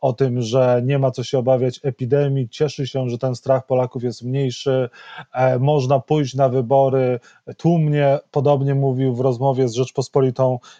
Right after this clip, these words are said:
minister, e, zdrowia, że jednak Polacy starsi nawet z chorobami bezpieczniejsi będą w lokalach wyborczych niż, e, w sklepach na codziennych zakupach, w związku z czym te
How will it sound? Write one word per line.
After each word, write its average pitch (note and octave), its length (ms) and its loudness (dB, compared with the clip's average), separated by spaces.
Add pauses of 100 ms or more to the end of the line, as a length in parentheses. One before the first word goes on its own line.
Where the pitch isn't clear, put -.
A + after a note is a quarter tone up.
minister, C3+ 480 2
e, B2+ 380 2
zdrowia, C3 600 2
że B2+ 200 0
jednak B2+ 340 0
Polacy C3+ 520 2
starsi D#3+ 500 0
nawet C3 260 -2
z - 60 -20
chorobami C#3 640 0 (240)
bezpieczniejsi D3+ 800 0
będą C#3+ 300 2
w B2 60 -2
lokalach C#3+ 460 2
wyborczych C3+ 640 -2
niż, C#3 520 -4 (560)
e, C3+ 240 2
w - 100 -10
sklepach C#3+ 500 0
na C3+ 120 2
codziennych C3+ 500 0
zakupach, D#3 760 -2 (280)
w A2+ 60 -10
związku D#3 460 0
z - 40 -6
czym E3+ 220 0
te E3 220 2